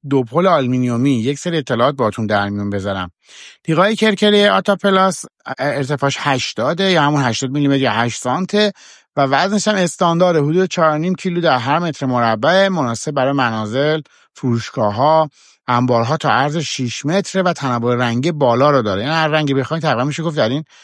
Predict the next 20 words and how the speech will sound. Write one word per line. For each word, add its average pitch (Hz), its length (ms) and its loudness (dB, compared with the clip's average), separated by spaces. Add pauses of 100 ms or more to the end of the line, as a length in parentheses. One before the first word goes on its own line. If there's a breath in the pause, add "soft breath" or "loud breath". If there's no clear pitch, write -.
(220 soft breath)
محصول 156 320 -2
ما 151 80 2
می‌بینیم 147 240 0
که 156 120 -4
می‌تونیم 156 240 -2
سفارش 98 560 -2
بدیم. - 240 -14 (680 soft breath)
گارانتی 151 300 2
یک 165 240 2
ساله 151 280 0
داره، 202 480 4
رنگش 139 360 -2
کوره‌ای 131 500 -2
الکتروستاتیک 123 800 -4
هستش 214 500 0
و، 202 220 2 (520 soft breath)
اه، 131 300 0
تعداد 139 320 0
پلش 185 360 -2
هم 180 280 2